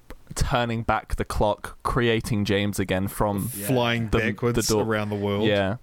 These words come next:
Speaker 2: Yeah.
Speaker 3: like a
Speaker 1: Yeah.
Speaker 3: Superman.
Speaker 1: Exactly. <laughs>
Speaker 2: Flying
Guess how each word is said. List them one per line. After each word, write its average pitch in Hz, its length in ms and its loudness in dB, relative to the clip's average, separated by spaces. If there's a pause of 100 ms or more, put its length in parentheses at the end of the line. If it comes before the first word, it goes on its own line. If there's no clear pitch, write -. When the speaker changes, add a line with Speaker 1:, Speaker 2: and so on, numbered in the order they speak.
Speaker 2:
Yeah. 110 340 -8
Speaker 3:
like 101 140 -2
a 110 60 0
Speaker 1:
Yeah. 92 240 2
Speaker 3:
Superman. 110 340 -4 (640)
Speaker 1:
Exactly. 175 640 0 (480)
<laughs> 127 440 -4 (680)
Speaker 2:
Flying 147 380 0